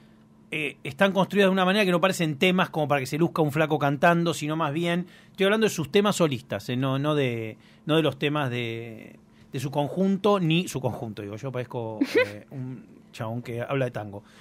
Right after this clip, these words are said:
Speaker 1: Y tampoco estoy hablando de cuando hizo el repertorio de jazz. Eh, primeras boy bands de la historia.
Speaker 2: Em, primeras boy bands de la historia, est-,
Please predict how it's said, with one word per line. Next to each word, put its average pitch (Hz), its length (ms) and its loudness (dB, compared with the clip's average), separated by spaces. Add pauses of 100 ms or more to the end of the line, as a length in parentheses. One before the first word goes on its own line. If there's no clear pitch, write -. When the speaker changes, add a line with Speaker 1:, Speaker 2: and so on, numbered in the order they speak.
(160)
Speaker 1:
Y 190 80 0
tampoco 190 560 8
estoy 175 180 0
hablando 170 480 4
de 147 140 2
cuando 139 200 -2
hizo 139 120 -4
el 135 60 -2
repertorio 123 360 -4
de 110 60 -6
jazz. - 260 -14 (380)
Eh, 180 300 4
primeras 214 320 2
boy 196 180 2
bands 196 400 0
de 160 120 0
la 143 80 -2
historia. 185 720 2 (560)
Speaker 2:
Em, 254 920 4 (640)
primeras 262 320 -2
boy 247 120 -4
bands 247 160 -4
de 262 40 -4
la 240 60 -8
historia, 277 520 -2
est-, 220 120 -10